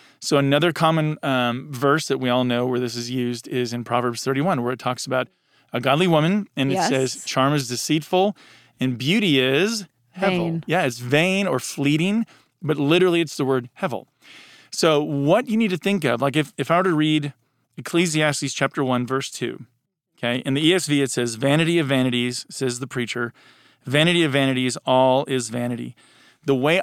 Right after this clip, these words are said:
Speaker 1: I need to <laughs> read that verse is the merest of breaths, the merest of breaths, everything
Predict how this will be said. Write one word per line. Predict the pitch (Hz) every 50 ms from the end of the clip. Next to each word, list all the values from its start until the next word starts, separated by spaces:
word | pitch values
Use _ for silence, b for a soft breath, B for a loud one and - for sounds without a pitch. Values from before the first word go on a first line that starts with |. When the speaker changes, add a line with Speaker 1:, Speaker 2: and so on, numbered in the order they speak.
| -
Speaker 1:
I | 139 139 175 196
need | 208 226 220 180
to | 170 165
<laughs> | 147 131 120 147
read | 202 202 160
that | 180 160 147
verse | 135 127 160 147 131 123 - -
is | - 165 147 127 117 120 131 147 - - b b b b b b b b b b b b _
the | 131 127 139
merest | 143 143 143 147 151 165 180 185 196 202 196 - - - - -
of | 147 139 135 123
breaths, | 135 127 120 - - - - - - - _ _ _ _ -
the | 135 131
merest | 131 135 139 147 151 156 147 - -
of | 156 135 120
breaths, | 127 123 117 113 - - - - - _
everything | - 147 151 156 180 180 160 - 127 117 120 120 127 123 123